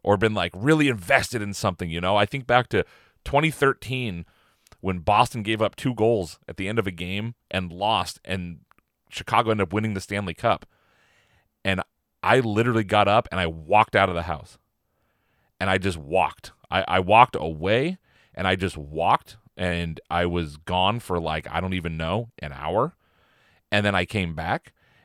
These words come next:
And when I walked in, the person that I was with <laughs> said, "Where did you go?" And I said, "It was either destroy something here in the house or leave."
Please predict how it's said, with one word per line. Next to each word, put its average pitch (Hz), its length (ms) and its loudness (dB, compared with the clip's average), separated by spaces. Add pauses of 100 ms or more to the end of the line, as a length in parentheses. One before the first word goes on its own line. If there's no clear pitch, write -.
(140)
And 98 120 -2
when 98 120 0
I 92 60 2
walked 110 380 2
in, 123 220 0
the 120 80 -4
person 107 340 0
that 104 80 4
I 104 60 6
was 98 180 -4
with 113 260 -2
<laughs> - 0 -
said, - 360 -4 (600)
"Where 117 260 0
did 170 180 -4
you 156 120 0
go?" 120 480 4 (240)
And 87 80 -8
I 95 120 -4
said, 80 320 -4 (580)
"It 110 160 0
was 123 180 4
either 117 480 6 (140)
destroy 98 500 2
something 131 400 -2
here 120 220 -2
in 120 80 -2
the 101 100 0
house 107 540 -4 (600)
or 90 180 4
leave." 82 440 -6